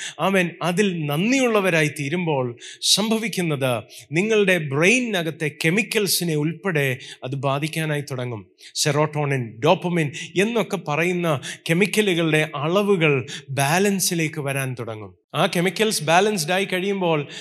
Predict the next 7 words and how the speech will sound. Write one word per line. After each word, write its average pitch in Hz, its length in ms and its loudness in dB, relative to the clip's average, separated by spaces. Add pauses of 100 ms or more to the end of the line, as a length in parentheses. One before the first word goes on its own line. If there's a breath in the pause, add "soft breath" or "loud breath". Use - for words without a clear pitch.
(140 loud breath)
സംതൃപ്തിയുടെയും 170 1040 2 (200)
ക്ഷേമത്തിൻ്റെയും 196 1000 2 (140)
ഒക്കെ 196 400 0
വികാരങ്ങളിലേക്ക് 156 920 0
നമ്മൾ 135 240 -6
വരാൻ 123 300 -4
തുടങ്ങും. 101 360 -12